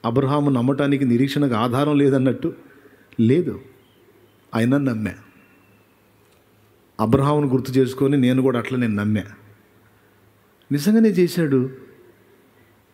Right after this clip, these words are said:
నిజంగానే చేశాడు. వేలాది మందికి చేయి చాపి తోడ్పాటు అందించడానికి ఈరోజు దేవుడు నాకు కృపనిచ్చాడు. "ఆ, మీ తాత సొమ్మ" అంటావేమో.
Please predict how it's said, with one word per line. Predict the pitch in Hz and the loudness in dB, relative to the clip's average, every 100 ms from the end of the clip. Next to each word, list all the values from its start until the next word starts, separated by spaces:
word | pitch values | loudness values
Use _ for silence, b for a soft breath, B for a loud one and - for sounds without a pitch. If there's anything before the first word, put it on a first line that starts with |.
| _ _ _ _ _ _ 120 | _ _ _ _ _ _ 0
నిజంగానే | 139 202 240 247 | 2 4 4 4
చేశాడు. | 220 208 214 151 87 - - - _ _ _ _ _ _ _ _ _ _ _ _ _ _ _ _ _ _ - | 2 0 0 -4 -6 -10 -20 -20 _ _ _ _ _ _ _ _ _ _ _ _ _ _ _ _ _ _ -14
వేలాది | 90 127 156 165 175 175 | -2 2 4 4 2 2
మందికి | 170 160 151 147 | 2 0 -2 0
చేయి | 151 151 147 | 0 0 0
చాపి | 143 139 123 | -2 0 0
తోడ్పాటు | 123 147 147 143 127 | 2 0 0 -2 2
అందించడానికి | 123 156 160 156 156 143 | 2 2 2 0 0 2
ఈరోజు | 135 131 120 | 4 4 4
దేవుడు | 113 123 117 | 4 4 4
నాకు | 113 101 | 2 2
కృపనిచ్చాడు. | 101 113 123 113 104 - 82 - - | 0 0 2 0 0 -6 -6 -6 -2
"ఆ, | 147 | 2
మీ | 147 | 2
తాత | 139 139 147 165 | 2 0 0 0
సొమ్మ" | 165 170 160 156 | 0 2 2 0
అంటావేమో. | 175 147 143 143 117 95 | 0 0 0 0 0 -4